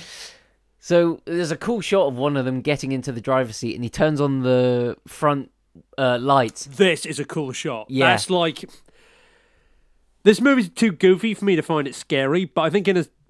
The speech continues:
Speaker 2: more serious movie, that would have been an amazing shot.
Speaker 1: Yes.
Speaker 2: It switches it on and it illuminates, like, this whole, the whole avenue. It's just full of de-, full of, full of dead people, full of a load of dead people.
Speaker 1: Yeah.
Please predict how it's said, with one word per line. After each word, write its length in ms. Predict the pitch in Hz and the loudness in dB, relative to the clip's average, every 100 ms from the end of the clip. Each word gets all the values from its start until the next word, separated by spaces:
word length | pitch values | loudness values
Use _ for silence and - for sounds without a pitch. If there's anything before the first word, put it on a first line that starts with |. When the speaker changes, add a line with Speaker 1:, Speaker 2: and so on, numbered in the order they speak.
| _ _ | _ _
Speaker 2:
more 260 | - 170 185 | -2 2 2
serious 440 | - 175 170 185 185 | 2 0 2 2 2
movie, 340 | 185 185 214 | 2 2 -2
that 240 | 151 160 | 0 0
would 100 | 139 | 0
have 60 | 143 | -2
been 120 | 127 | -2
an 80 | 123 | -4
amazing 580 | 117 123 123 113 107 101 | -6 -6 -4 -4 -6 -10
shot. 380 | - 131 101 - _ - | -12 -10 -10 -12 _ -10
Speaker 1:
Yes. 240 | 127 123 | -4 -2
Speaker 2:
It 40 | 151 | -2
switches 360 | - 202 190 175 | 4 4 4 2
it 60 | |
on 240 | 170 160 143 | 0 0 0
and 120 | 143 | -2
it 80 | 143 | -2
illuminates, 600 | 151 160 151 151 139 - | 0 2 2 0 -2 -4
like, 160 | 139 139 | -6 -4
this 160 | 139 | -8
whole, 220 | - 156 | -6 -6
the 80 | 139 | -2
whole 200 | 131 143 | 0 0
avenue. 580 | 135 135 127 117 113 104 - - - - | 0 -2 -6 -6 -6 -8 -14 -20 -20 -12
It's 140 | 139 | -10
just 200 | - 147 | -6 -8
full 200 | - 151 | -4 -2
of 140 | 135 107 | -2 -6
de-, 120 | 156 - | -10 -8
full 160 | - 233 | 0 2
of, 140 | 240 | 2
full 140 | - 196 | 0 0
of 80 | 220 | 2
dead 240 | 254 160 | 2 2
people, 260 | 127 113 92 | -4 -8 -14
full 140 | - 151 | -8 -6
of 60 | |
a 20 | 151 | -4
load 160 | 160 | -4
of 80 | 160 | -2
dead 180 | 170 127 | -2 -2
people. 260 | 110 95 - - | -8 -14 -18 -6
Speaker 1:
Yeah. 360 | 170 247 113 | -2 -2 -2